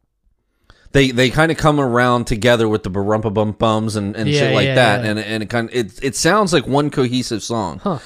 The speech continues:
Speaker 1: But it was actually written as a completely separate song in, like, an hour just so David Bowie would have something else to do besides Little Drummer Boy that he
Speaker 2: Yeah.
Speaker 1: didn't really wanna do.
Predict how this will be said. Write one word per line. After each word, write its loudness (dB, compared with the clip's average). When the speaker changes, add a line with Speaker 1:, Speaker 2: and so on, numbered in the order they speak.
Speaker 1:
But 6
it 6
was 2
actually 2
written 0
as 0
a -6
completely -4
separate 0
song -2
in, 0
like, 0
an -4
hour 0
just 0
so 0
David 0
Bowie 2
would 0
have 0
something -2
else -4
to -8
do 0
besides 0
Little -2
Drummer -2
Boy 0
that 0
he 0
Speaker 2:
Yeah. 0
Speaker 1:
didn't 0
really -2
wanna -4
do. -6